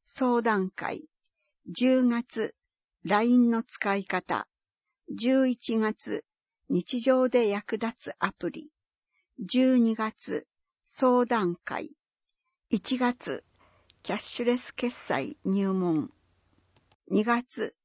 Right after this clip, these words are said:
初めての生成エーアイ。三月、相談会。なお、内容は変更になる可能性があります。詳しくは、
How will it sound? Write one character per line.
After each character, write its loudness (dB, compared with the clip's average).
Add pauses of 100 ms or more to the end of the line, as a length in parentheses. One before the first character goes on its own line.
(420)
初 0
め 6
て 2
の 2
生 0
成 0
エ 0
ー -6
ア -6
イ。 -10 (920)
三 2
月、 -8 (440)
相 0
談 0
会。 -12 (1160)
な 4
お、 -6 (320)
内 4
容 4
は 0
変 2
更 4
に 4
な 2
る -2
可 -4
能 4
性 -2
が -2
あ -2
り -2
ま -2
す。 -16 (880)
詳 4
し -6
く 0
は、 2